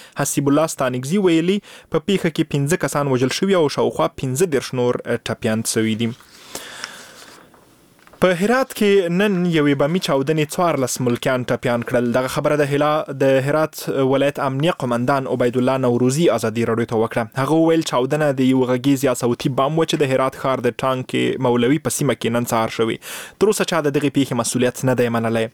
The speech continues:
د هرات د حوزوي روغتون سرطبیب مح-، محمد عارف جلالي ازادي راډیو ته وویل چې له دې بمي چاودنې د هرات روغتون ته څوارلس ټپیان ور انتقال شوي چې پکې د دریو وضع ښه نه ده.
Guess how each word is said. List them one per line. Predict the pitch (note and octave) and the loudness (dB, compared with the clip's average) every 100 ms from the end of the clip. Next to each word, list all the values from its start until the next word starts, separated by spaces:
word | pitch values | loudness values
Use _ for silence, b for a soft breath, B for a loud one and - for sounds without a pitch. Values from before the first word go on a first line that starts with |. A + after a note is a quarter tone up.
| _ B2+ | _ -2
د | B2 | 0
هرات | B2+ - C3 | 0 -2 0
د | B2 A#2+ | 2 2
حوزوي | A#2 A#2 A#2+ C3+ B2+ | 0 0 2 2 2
روغتون | - C#3 B2 | 0 -4 -2
سرطبیب | B2+ A#2+ C3 C#3 - B B C3 C3 | -2 0 0 -2 -4 B B -2 0
مح-، | B2 B2+ - C3 | 0 0 -2 -2
محمد | A#2+ A#2+ C3 F#2+ | 0 0 0 2
عارف | B2 B2+ D#3 | 2 0 0
جلالي | B2 A#2+ C3+ A2+ | 2 2 2 2
ازادي | A#2+ A#2+ C3+ B2+ | 2 2 2 2
راډیو | C3 C3+ | 0 0
ته | D3 | 2
وویل | F3+ E3+ | 2 2
چې | - D3+ | 0 0
له | C3+ | 2
دې | C#3+ C3+ | 2 2
بمي | C3 - | -2 0
چاودنې | A#2+ B2+ C3 A#2+ | -2 0 0 0
د | A#2+ | 0
هرات | B2+ B2+ - B B B B2 | 0 -2 -6 B B B -2
روغتون | - D3 C3+ | 0 0 0
ته | B2+ | -2
څوارلس | - C#3 B2+ - A2+ | 0 0 0 -2 -4
ټپیان | - B2+ A#2+ | -2 -2 0
ور | A2+ A#2 | 0 0
انتقال | - G#2+ A2+ | -2 -2 0
شوي | C3 A#2+ | 2 0
چې | - | -2
پکې | - C#3 B2+ | -2 0 2
د | D3 | 2
دریو | E3 A2 | 2 2
وضع | A2+ A#2+ | 0 -4
ښه | A#2 A2 | -4 -2
نه | A2+ | -2
ده. | G#2+ _ - | -4 _ -20